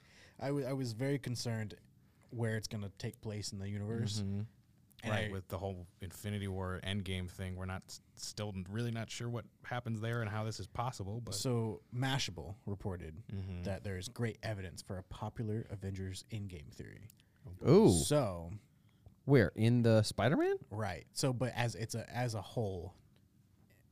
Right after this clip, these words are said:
Speaker 1: they said when you watch the trailer,
Speaker 2: Mm-hmm.
Speaker 1: everything's perfectly fine. He said, "Every-, <laughs> who's gonna send their kids if the world wasn't fine?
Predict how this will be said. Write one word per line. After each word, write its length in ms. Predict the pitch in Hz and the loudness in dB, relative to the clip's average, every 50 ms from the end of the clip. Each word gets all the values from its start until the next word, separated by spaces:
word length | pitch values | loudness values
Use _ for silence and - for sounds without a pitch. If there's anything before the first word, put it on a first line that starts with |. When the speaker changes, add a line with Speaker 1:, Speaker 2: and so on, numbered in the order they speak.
| - - | -18 -10
Speaker 1:
they 100 | - 113 | -8 -6
said 220 | 104 - 113 98 95 | -4 -4 -6 -6 -4
when 120 | 110 113 | -4 -4
you 100 | 113 113 113 | -2 -2 -2
watch 320 | 107 123 135 - - - | -2 -2 -4 -4 -4 -4
the 80 | 135 120 | -4 -4
trailer, 500 | - - 104 101 98 95 95 98 98 107 | -4 -4 -4 -4 -4 -6 -6 -8 -6 -6
Speaker 2:
Mm-hmm. 400 | 107 101 107 104 95 90 85 90 98 - _ _ - - | -8 -6 -6 -6 -6 -6 -6 -8 -10 -12 _ _ -10 -6
Speaker 1:
everything's 460 | 117 117 104 117 113 - 139 120 - - | -4 -4 -2 -4 -4 -2 -4 -4 -6 -8
perfectly 560 | - - - 110 98 92 92 - 98 92 87 | -10 -8 -8 -8 -6 -8 -10 -10 -12 -12 -12
fine. 480 | - - - 92 80 - - - - - - _ _ - - _ _ - _ _ _ _ _ _ | -14 -14 -14 -14 -14 -14 -16 -20 -20 -20 -20 _ _ -20 -20 _ _ -20 _ _ _ _ _ _
He 80 | - 113 | -6 -4
said, 200 | 104 110 95 101 | -4 -4 -4 -4
"Every-, 160 | 104 120 120 - - - 123 110 | -6 -6 -8 -10 -10 -8 -8 -8
<laughs> 320 | - - - - - _ - | -8 -12 -18 -20 -20 _ -2
who's 200 | - 160 165 160 | 0 0 0 2
gonna 180 | - 185 170 143 | 0 0 0 0
send 220 | - 156 143 131 | 0 0 0 0
their 80 | 117 113 | 0 0
kids 260 | - - 123 110 104 | -2 -2 -2 -2 -2
if 140 | 113 - - | -4 -4 -4
the 80 | 120 | -4
world 240 | 110 131 147 151 131 | -2 0 0 2 2
wasn't 260 | 127 123 113 110 101 | 2 2 0 0 -2
fine? 300 | - 113 110 104 101 101 | -2 -4 -2 -2 -4 -4